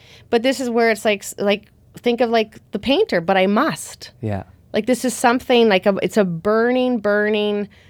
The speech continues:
Speaker 1: uh, fire in your belly. And also, too, Napoleon Hill, Think and Grow Rich, talks about, about enthusiasm, and he talks about you have to have a fire in your belly,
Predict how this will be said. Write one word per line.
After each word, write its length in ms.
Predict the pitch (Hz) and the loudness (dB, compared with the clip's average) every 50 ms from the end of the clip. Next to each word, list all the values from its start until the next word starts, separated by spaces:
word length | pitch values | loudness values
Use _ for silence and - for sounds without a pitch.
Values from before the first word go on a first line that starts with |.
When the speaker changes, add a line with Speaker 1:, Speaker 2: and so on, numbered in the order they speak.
| - _ _ _ - | -20 _ _ _ -4
Speaker 1:
uh, 240 | - 196 208 190 185 | 0 2 2 2 0
fire 520 | 185 - - - 208 208 202 208 226 226 220 | -2 -4 -2 0 0 2 2 2 2 2 0
in 100 | 214 208 | 0 0
your 120 | 196 185 175 | 0 -2 -2
belly. 500 | 170 185 220 269 294 247 202 185 190 - - - - - | -2 0 0 0 0 0 0 -2 -2 -4 -10 -18 -12 -6
And 140 | - 247 247 | -2 0 2
also, 320 | 247 262 294 - - 262 233 | 2 0 0 -2 -4 -4 -4
too, 440 | - - 330 349 330 294 277 277 - _ _ _ _ - | -4 -4 -4 -2 -2 -2 -4 -6 -8 _ _ _ _ -6
Napoleon 540 | - 233 226 - 254 269 277 277 269 254 247 | -4 -4 -2 0 0 0 2 2 2 2 0
Hill, 280 | 226 269 320 330 311 277 | 0 0 2 2 0 0
Think 240 | - 254 240 254 - | 0 0 -2 0 0
and 120 | 262 262 | -2 0
Grow 220 | 254 254 247 254 247 | 0 2 2 2 2
Rich, 600 | 220 233 294 370 330 269 - - - - - - _ - _ _ _ _ _ _ - | 2 2 2 2 2 0 -2 -4 -6 -6 -6 -10 _ -20 _ _ _ _ _ _ -6
talks 400 | - 233 240 247 269 - - - | -2 0 0 0 0 -2 -2 -2
about, 560 | 247 220 247 262 294 311 285 254 214 - - _ _ _ - | 0 0 2 2 2 2 2 0 -2 -4 -10 _ _ _ -2
about 340 | - 226 202 214 226 226 220 | -2 0 2 2 2 2 2
enthusiasm, 880 | 220 208 208 - - 196 214 240 247 262 262 277 285 277 277 269 262 240 | 2 0 -2 -2 -2 -2 -2 -2 -2 -2 -2 0 2 2 0 0 0 0
and 80 | 233 220 | 2 2
he 120 | 226 220 | 0 0
talks 340 | - - 214 226 262 - - | -2 -2 -2 -2 -2 0 0
about 140 | 247 202 196 | -2 0 0
you 160 | 196 208 220 | 0 -2 0
have 200 | 226 233 240 240 | 0 0 0 0
to 80 | 247 262 | -2 -4
have 260 | 226 226 202 208 208 | -2 0 0 0 0
a 100 | 220 220 | 0 -2
fire 480 | 214 - - 190 180 180 190 202 214 220 | -4 -4 -2 0 2 2 2 2 2 2
in 120 | 220 220 | 2 2
your 140 | 220 220 214 | 0 0 0
belly, 560 | 208 185 185 233 320 320 196 - - 151 | 0 0 0 0 0 0 -2 -4 -4 -8